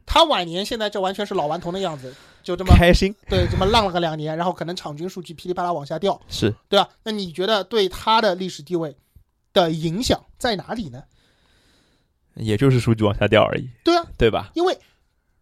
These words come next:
Speaker 1: 到了你在讨论历史地位这个级别的球员而言，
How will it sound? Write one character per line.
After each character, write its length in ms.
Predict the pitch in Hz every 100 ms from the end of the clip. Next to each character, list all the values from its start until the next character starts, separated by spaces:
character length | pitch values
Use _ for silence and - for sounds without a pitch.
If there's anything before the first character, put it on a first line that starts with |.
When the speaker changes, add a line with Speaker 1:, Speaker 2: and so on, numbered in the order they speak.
| _
Speaker 1:
到 220 | - 320
了 300 | 220 160 120 _
你 240 | - 175 147
在 180 | 285
讨 300 | 233 - 156
论 200 | 156 196
历 180 | 262 349
史 220 | 208 - 135
地 340 | - 415 359
位 180 | 185 131
这 160 | -
个 80 | 170
级 240 | 147 - 160
别 100 | 156
的 120 | 160
球 200 | - 151
员 120 | 160
而 220 | 143 143
言， 280 | 170 131 131